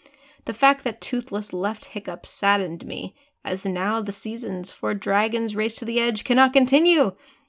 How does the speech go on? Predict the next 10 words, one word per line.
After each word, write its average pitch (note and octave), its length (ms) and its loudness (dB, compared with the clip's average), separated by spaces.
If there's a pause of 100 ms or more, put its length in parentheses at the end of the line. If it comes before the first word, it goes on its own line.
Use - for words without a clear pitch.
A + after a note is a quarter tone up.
(180)
It F#3+ 120 -6
was F3+ 220 -2
the F3+ 120 -4
most F3 300 -4
unsatisfyingly G3+ 1600 0
conclusive G#3 800 -2
ever, F#3 320 2
in F3 280 -2
my F3 160 -4
opinion. - 580 -8